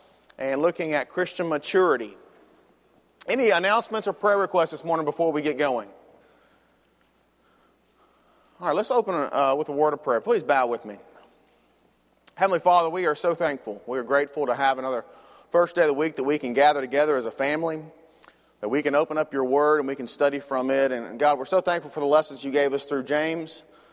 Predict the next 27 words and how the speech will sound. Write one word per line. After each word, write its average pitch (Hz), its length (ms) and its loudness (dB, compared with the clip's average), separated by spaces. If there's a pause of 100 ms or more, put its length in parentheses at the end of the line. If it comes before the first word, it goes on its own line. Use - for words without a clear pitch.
(460)
and 131 320 -4
the 120 80 -2
lessons 160 380 2
that 139 120 2
encourage 165 560 0
us 160 240 0
to - 80 -12
be 135 140 -4
more 135 200 2
faithful, 170 600 0
more 127 200 -2
dedicated, 151 640 2
and 123 140 -4
more 135 160 -2
mature 156 440 0
as 117 140 -2
Christians 156 500 -6
in 127 80 -4
our 110 140 -2
lives 135 460 0
as 117 120 -18
we 131 120 -2
try 151 240 0
to 127 80 0
refocus 147 600 0
and 127 80 -6
rededicate, 143 760 0